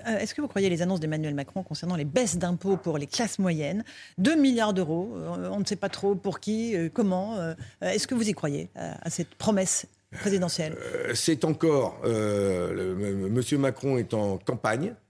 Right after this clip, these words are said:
Speaker 2: euh, pour, euh, reconquérir
Speaker 1: Laquelle ?
Speaker 2: les Français. Il est en campagne pour reconquérir les Français qu'il a tellement méprisés, euh, et qu'il méprise tellement sur
Speaker 1: Il
Speaker 2: cette
Speaker 1: dit qu'il est
Speaker 2: réforme
Speaker 1: pas
Speaker 2: des retraites.
Speaker 1: méprisant.
Speaker 2: Et donc tous les jours, oui, ouais, et tous les jours, c'est des annonces, c'est vingt mille emplois Dunkerque, alors qu'en fait ces emplois, c'est,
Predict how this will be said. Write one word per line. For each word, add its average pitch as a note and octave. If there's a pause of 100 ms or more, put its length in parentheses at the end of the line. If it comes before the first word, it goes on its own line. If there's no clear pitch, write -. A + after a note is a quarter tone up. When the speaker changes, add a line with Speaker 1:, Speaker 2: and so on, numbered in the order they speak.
(300)
Speaker 2:
euh, G2+
pour, G#2+
euh, F2
reconquérir C3+
Speaker 1:
Laquelle ? E3+
Speaker 2:
les B2
Français. A#2
Il C3
est C3
en C3+
campagne B2+
pour F#2
reconquérir A#2+
les G#2+
Français A2+ (340)
qu'il A#2+
a A2+
tellement D#3
méprisés, B2+ (140)
euh, G2
et F#2+
qu'il B2
méprise B2+
tellement A#2+
sur -
Speaker 1:
Il G3+
Speaker 2:
cette G3+
Speaker 1:
dit C4+
qu'il B3+
est A#3
Speaker 2:
réforme -
Speaker 1:
pas A#3
Speaker 2:
des A#3
retraites. D3+
Speaker 1:
méprisant. E3+
Speaker 2:
Et C#3
donc C#3+
tous C#3
les C#3+
jours, D#3
oui, A2+
ouais, F2+
et G2
tous B2+
les B2
jours, C#3+ (160)
c'est A#2
des A2+
annonces, C3 (200)
c'est A#2+
vingt C#3+
mille D3+
emplois C#3
Dunkerque, A#2+
alors F#2
qu'en G2+
fait A2+
ces G2
emplois, G#2
c'est, F#2